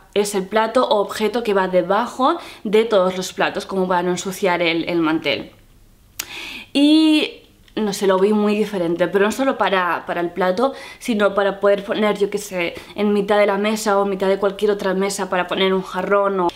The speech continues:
He comprado dos, uno para Borja y uno para mí, para comer, pero no necesariamente será siempre para, para poner debajo del plato,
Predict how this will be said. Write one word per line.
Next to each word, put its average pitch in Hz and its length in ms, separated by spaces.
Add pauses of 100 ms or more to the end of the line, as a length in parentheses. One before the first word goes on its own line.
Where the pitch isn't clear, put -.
He 226 80
comprado 214 460
dos, 277 280
uno 214 140
para 202 160
Borja 208 300
y 190 80
uno 208 160
para 180 220
mí, 294 320 (260)
para 202 240
comer, 240 400
pero 196 260
no 226 180
necesariamente 220 880 (380)
será 190 300
siempre 202 400
para, 170 440 (200)
para 190 200
poner 190 220
debajo 180 360
del 165 120
plato, 202 440